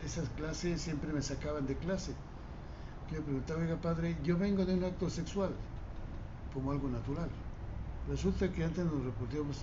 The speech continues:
reproducíamos en forma natural a través del sexo. Pero a alguien se le ocurrió agregarle la moral y la religión y ahí se pudrió todo.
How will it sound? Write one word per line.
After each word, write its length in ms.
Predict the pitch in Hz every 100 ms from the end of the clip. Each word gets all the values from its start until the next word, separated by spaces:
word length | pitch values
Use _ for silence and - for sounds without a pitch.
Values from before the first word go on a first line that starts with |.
| - - -
reproducíamos 800 | 127 131 123 123 170 170 170 170 - - - - - - - -
en 80 | 131
forma 300 | 143 156 151
natural 420 | 147 139 160 165
a 40 | 165
través 300 | 147 143 151
del 120 | 156
sexo. 380 | - 180 - - - - - - - - - - - - - -
Pero 120 | 160
a 40 | 185
alguien 160 | 208
se 120 | 175
le 100 | 170
ocurrió 380 | 143 165 170 196 202
agregarle 840 | 147 147 156 160 180 175 180 185 190 - - - - 135
la 120 | 135
moral 340 | 147 151 175 160
y 40 |
la 80 | 139
religión 400 | 139 139 175 190
y 80 | 160
ahí 100 | 147
se 140 | 165
pudrió 420 | - 151 143 175
todo. 320 | 170 240 220